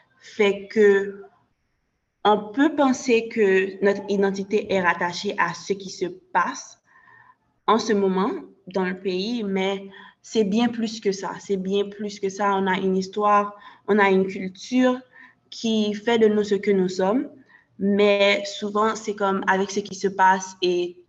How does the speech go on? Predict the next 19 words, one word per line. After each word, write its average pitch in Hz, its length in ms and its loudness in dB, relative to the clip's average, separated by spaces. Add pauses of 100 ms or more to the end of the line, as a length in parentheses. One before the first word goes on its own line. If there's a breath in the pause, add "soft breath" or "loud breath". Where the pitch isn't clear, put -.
(140)
le 185 240 4
regard 185 540 2
que 180 280 0 (360 loud breath)
des, 185 380 0
les 185 240 2
autres 190 140 -4
nations 190 460 0
peuvent 202 220 -2
avoir 175 320 0
sur 175 160 -6
nous 190 320 0 (380 soft breath)
en 214 100 4
ce 208 120 -4
moment, 185 460 0 (200)
ça 196 220 0
peut, 214 560 2 (440 loud breath)
il 214 80 0
y - 20 4
a 202 100 6